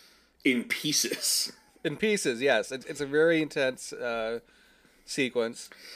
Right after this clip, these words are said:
Speaker 1: But they discover there's this alien reptile man named Krall who has some sort of grudge against the Federation,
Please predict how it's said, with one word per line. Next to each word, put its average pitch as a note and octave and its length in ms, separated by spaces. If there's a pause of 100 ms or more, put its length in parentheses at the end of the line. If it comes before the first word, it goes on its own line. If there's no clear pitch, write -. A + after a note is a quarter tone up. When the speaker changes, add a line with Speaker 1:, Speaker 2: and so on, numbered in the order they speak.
(200)
Speaker 1:
But B2 100
they C3+ 100
discover C#3 520
there's B2 240
this A2 160
alien A#2 420
reptile A2+ 500
man A2 420
named F#2+ 340
Krall A2 560
who F#2 120
has G2+ 240
some G#2+ 160
sort G#2 160
of F#2 120
grudge G2+ 300
against F#2+ 240
the G2 60
Federation, G2+ 760